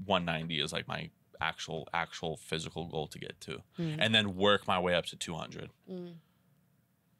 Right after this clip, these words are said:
Speaker 2: Right.
Speaker 1: So that's, that's because I, initially it was, like, that two twenty to two ten-ish, but now it's that one ninety, two hundred.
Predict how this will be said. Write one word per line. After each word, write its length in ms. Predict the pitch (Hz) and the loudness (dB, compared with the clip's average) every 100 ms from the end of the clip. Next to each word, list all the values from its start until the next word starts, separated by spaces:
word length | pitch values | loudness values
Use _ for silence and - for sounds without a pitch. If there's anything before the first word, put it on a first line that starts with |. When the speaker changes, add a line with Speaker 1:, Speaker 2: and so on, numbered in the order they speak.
| _ - 202 - _ - _ _ _ _ | _ -10 -8 -10 _ -20 _ _ _ _
Speaker 2:
Right. 220 | 170 160 - - | -2 -2 -4 -4
Speaker 1:
So 320 | - 69 - _ _ _ _ _ _ _ - | 0 0 -2 _ _ _ _ _ _ _ 4
that's, 280 | 90 - - | 4 4 2
that's 220 | 92 85 - | 4 4 2
because 220 | - 98 | 2 6
I, 120 | 98 92 98 | 6 6 6
initially 360 | 98 - 101 | 6 4 4
it 60 | 90 | 6
was, 180 | 92 90 | 6 6
like, 240 | 87 - - - | 4 0 -16 -2
that 200 | 90 80 | 0 2
two 180 | - 101 | 2 2
twenty 320 | - 95 92 | 2 2 4
to 180 | 92 90 - | 2 0 0
two 160 | - 95 | 2 2
ten-ish, 1300 | - 92 90 87 85 - _ _ _ 95 95 - - | 2 4 4 2 -4 -10 _ _ _ 2 4 2 2
but 120 | 87 | 0
now 180 | 87 82 | 4 4
it's 100 | - | 4
that 160 | - - | 0 2
one 180 | 85 87 | 2 2
ninety, 320 | 82 80 78 | 0 -2 -6
two 220 | - 85 | -8 -8
hundred. 420 | 85 90 78 82 | -10 -8 -8 -8